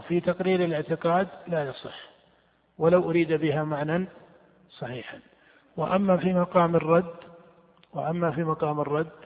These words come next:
فمقام الرد يقال فيه بالتفصيل حتى لا يكذب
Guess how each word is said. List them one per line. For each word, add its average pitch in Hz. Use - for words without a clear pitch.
فمقام 185
الرد 175
يقال 165
فيه 175
بالتفصيل 175
حتى -
لا 156
يكذب 165